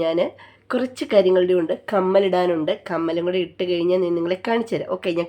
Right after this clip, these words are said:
കമ്മൽ എടുത്തോണ്ട് വരാം. അപ്പം ഗൈസ്, ഞാൻ കമ്മലിടാൻ പോവാണ്. കമ്മൽ ഇതാണ് കേട്ടോ. എനിക്ക് സ്വർണ്ണക്കമ്മലിനേക്കാൾ കൂടുതൽ ഇഷ്ടം ഇതാണ്. അപ്പം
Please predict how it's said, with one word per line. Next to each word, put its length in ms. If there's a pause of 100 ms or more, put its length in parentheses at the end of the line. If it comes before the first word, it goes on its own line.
കമ്മൽ 300
എടുത്തോണ്ട് 340
വരാം. 140 (1120)
അപ്പം 240
ഗൈസ്, 340
ഞാൻ 100 (140)
കമ്മലിടാൻ 560
പോവാണ്. 320 (320)
കമ്മൽ 320
ഇതാണ് 260
കേട്ടോ. 200 (260)
എനിക്ക് 300
സ്വർണ്ണക്കമ്മലിനേക്കാൾ 880 (180)
കൂടുതൽ 600
ഇഷ്ടം 260
ഇതാണ്. 240 (920)
അപ്പം 200